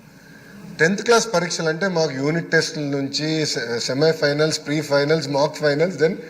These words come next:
ఫైనల్కి వెళ్తాం అధ్యక్ష. ఇది ఏదీ జరగకుండా, ఉపాధ్యాయుల్ని ప్రిపేర్ చేయకుండా సింపుల్గా సీబీఎస్ఈ model of exams అనేసారు అధ్యక్ష. ఓకే, టెన్త్ క్లాస్లో చేశారు సరే, నైన్త్ క్లాస్లో ఆ మోడల్ తీసుకొచ్చారా?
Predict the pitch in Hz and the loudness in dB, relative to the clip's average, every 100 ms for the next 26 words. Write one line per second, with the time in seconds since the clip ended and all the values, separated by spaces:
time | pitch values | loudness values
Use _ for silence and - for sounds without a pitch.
0 | - - 175 175 147 131 123 113 98 - | -4 2 2 2 -2 -6 -8 -12 -14 -16
1 | 107 - - - - - 156 170 180 240 | -18 -20 -20 -20 -20 -8 0 2 4 4
2 | 240 214 196 - 151 - - - - - | 4 4 4 -2 -6 -8 -16 -20 -20 -20
3 | _ - - 123 - 196 208 208 214 202 | _ -20 -20 -12 2 4 4 4 4 2
4 | - 165 202 175 160 - 127 117 104 - | -4 0 2 2 0 -2 -8 -12 -14 -16
5 | - - - - 196 208 220 220 240 247 | -20 -20 -16 -2 0 4 6 6 4 2
6 | - - - 185 208 190 214 214 202 160 | -4 -16 -8 -4 0 4 4 4 0 0
7 | 170 185 156 147 147 127 107 - 107 - | 0 -2 -2 0 -2 -4 -10 -12 -16 -18
8 | - - - - - - 160 180 208 165 | -20 -20 -20 -20 -20 -2 2 2 2 0
9 | 180 185 202 190 185 170 185 185 139 113 | 0 2 2 2 -2 -2 -2 -2 -4 -8
10 | - - - 131 165 220 220 226 220 202 | -12 -20 -14 0 2 4 4 4 4 2
11 | 185 196 202 196 - 190 190 185 | 4 2 0 -4 -6 -4 -2 -2